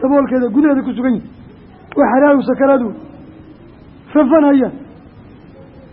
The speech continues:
Haddaad u jeedi lahayd, waalmalaa'ika, ay malaa'igtuna baasituu taagayaan, aydiyahum,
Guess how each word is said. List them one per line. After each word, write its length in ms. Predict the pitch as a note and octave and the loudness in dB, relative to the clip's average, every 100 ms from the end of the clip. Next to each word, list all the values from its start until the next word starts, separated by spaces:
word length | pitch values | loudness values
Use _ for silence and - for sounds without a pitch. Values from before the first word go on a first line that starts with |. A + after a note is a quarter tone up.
| - | -10
Haddaad 300 | - C4+ C#4+ | -2 2 4
u 80 | D4 | 2
jeedi 300 | A#3 C#4 B3+ | 2 0 2
lahayd, 280 | B3+ A#3+ B3 A#3+ - - - | 2 2 0 -4 -18 -14 -2
waalmalaa'ika, 760 | C4 B3 A#3+ A#3+ B3+ C#4 B3+ A#3+ - - - | 0 0 0 0 0 0 -2 -4 -8 -18 -2
ay 140 | B3 | 0
malaa'igtuna 680 | B3 B3 C4 C#4+ A#3+ C4+ A#3+ A#3 - - | 2 0 2 0 0 0 -2 -4 -20 -4
baasituu 520 | D4+ C#4+ - C4+ C#4 C4+ | 0 0 0 -4 -2 -2
taagayaan, 600 | A#3+ C4+ B3+ C4 C4 A3 - - - B3 | 0 2 2 2 0 -4 -12 -20 -6 -2
aydiyahum, 640 | B3+ A3 C#4+ C4+ A#3 A#3+ | -2 2 2 2 0 -2